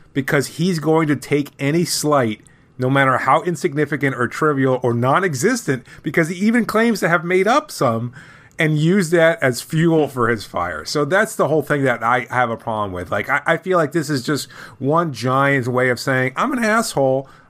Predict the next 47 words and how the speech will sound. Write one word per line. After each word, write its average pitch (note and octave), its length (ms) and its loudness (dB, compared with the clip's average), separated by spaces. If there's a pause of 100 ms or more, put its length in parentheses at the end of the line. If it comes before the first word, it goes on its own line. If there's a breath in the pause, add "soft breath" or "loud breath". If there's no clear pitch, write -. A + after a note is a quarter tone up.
(120)
I E3+ 120 2
don't G3 180 2
care D#3 300 0
if C3 100 -4
you C#3 140 0
know B2+ 220 0
it A#2 60 0
or A2 120 0
not. B2+ 320 0 (200 loud breath)
I'm B2+ 200 -2
gonna C3 180 2
do C3+ 240 0
whatever C3+ 340 2
I C3+ 80 2
have B2 160 -2
to C3 80 -4
do A#2+ 260 0
to A#2+ 100 -14
be B2+ 240 -2
an G3 80 0
asshole. A2+ 580 -4 (180 loud breath)
And B2+ 160 -2
then B2 220 -4
if B2+ 160 -4
that C#3+ 260 0 (520)
pushes F3+ 360 -4
you D3 100 -6
to C#3 180 -6
another C3+ 260 0
level C3 340 0
to C3 160 -4
get C3 420 -2
to D3+ 120 -6
my C#3+ 240 2
level D3+ 320 0
of B2+ 80 -6
being D3+ 180 -2
an C#3+ 80 0
asshole, C#3+ 540 -2 (200 loud breath)
and C3+ 140 -2
we D3+ 140 2
all D#3 180 2
win E3 160 -2
together, C#3 540 0 (240 loud breath)
that's A#2 360 -2
fine." E2+ 280 -12 (160)
Like, F#3+ 240 -6